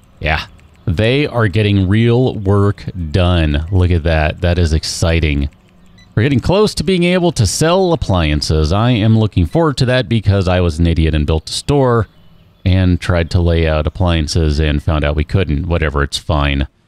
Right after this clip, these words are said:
Not going to sweat it. Let us start building a foundation. Yep, I've decided the heck with it, we're going to start on this today.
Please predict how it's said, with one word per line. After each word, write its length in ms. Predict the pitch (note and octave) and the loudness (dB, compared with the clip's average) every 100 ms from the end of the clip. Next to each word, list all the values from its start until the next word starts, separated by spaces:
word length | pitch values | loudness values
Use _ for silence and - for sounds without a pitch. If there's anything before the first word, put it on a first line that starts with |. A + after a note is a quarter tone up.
| _ - | _ -2
Not 300 | D#2 C#2 - | 0 0 -2
going 220 | D#2 C2+ | -2 -2
to 40 | |
sweat 300 | - F2 C#2+ | -2 -2 -2
it. 200 | C2 - - _ _ _ | -4 -6 -16 _ _ _
Let 260 | C3+ F3+ | -2 0
us 220 | F3+ G3 - | 0 0 -2
start 400 | - D#3 E3 - F#2 | -2 -2 0 -4 -2
building 440 | B2+ C3 B2+ B2 | 0 2 2 2
a 180 | G#2+ G#2+ | 2 0
foundation. 800 | - F#2 F2 D2+ C#2+ C#2 F2+ D#2+ | 0 0 2 2 0 0 0 0
Yep, 240 | F#2 G2 - _ | 0 -2 -6 _
I've 200 | A#2+ D#3+ | -4 -2
decided 640 | C3+ A#2+ B2 A2+ A2 G2+ F2+ - _ _ _ | 0 -2 0 0 0 0 -4 -10 _ _ _
the 100 | - | -2
heck 220 | D2+ C3 - | 0 0 0
with 180 | A2+ | 0
it, 160 | C3+ A2 | -2 0
we're 180 | A2 G#2 | 0 0
going 240 | G2+ G2 | 0 2
to 80 | F2+ | 0
start 320 | - F2+ E2 | 0 0 2
on 120 | D#2+ | 0
this 200 | D2+ D2 | 0 -2
today. 420 | - D#2 C#2+ C#2 | -2 -2 0 -2